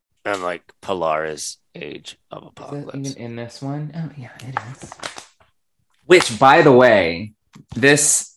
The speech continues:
Speaker 2: Age of Apocalypse complete epic that I haven't read in whenever, since whenever it was published, I don't remember,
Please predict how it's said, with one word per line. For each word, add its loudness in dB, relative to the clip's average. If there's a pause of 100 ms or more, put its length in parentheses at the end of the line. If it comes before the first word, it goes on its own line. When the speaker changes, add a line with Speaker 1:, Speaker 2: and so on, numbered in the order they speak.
Speaker 2:
Age 4
of 0
Apocalypse 0
complete -2
epic 0
that 0
I 2
haven't -2
read 2
in -8
whenever, -4
since -10
whenever 0
it -4
was -4
published, -2
I 4
don't 0
remember, -2